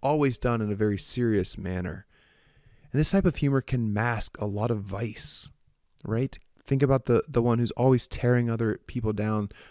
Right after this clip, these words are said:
through jokes, through sarcasm, through cynicism. It can mask this cowardice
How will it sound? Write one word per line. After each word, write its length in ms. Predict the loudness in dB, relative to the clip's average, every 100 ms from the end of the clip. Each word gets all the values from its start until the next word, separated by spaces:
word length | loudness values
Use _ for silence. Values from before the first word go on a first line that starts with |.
| -8
through 220 | 0 0
jokes, 520 | 0 0 2 2 0
through 220 | -4 -2 0
sarcasm, 840 | 2 2 0 -2 -4 -2 -4 -4
through 220 | 0 0
cynicism. 960 | 0 -2 0 -2 0 -2 0 -4 -6 -10 _ _ _ _ _ _ _ _ _
It 120 | -4
can 260 | 0 2 2
mask 380 | 2 2 -2 0
this 180 | -2 -2 -4
cowardice 880 | -6 -2 2 2 0 -6 -8 -8